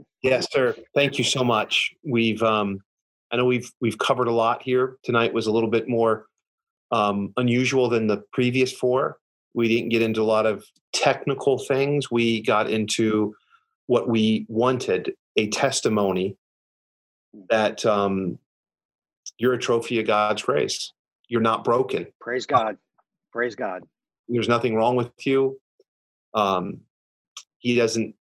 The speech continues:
Speaker 1: put you on a different shelf.
Speaker 2: Mm-hmm.
Speaker 1: He's using your life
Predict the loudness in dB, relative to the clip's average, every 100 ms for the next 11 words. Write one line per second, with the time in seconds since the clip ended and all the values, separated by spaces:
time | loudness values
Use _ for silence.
0 | -2 -2 0 0 2 2 0 -2 -2 2
1 | 2 0 -6 -20 _ _ _ _ _ _
2 | _ _ _ -20 -6 0 2 4 2 2
3 | 2 2 4 4 4 2 -2 -12 -18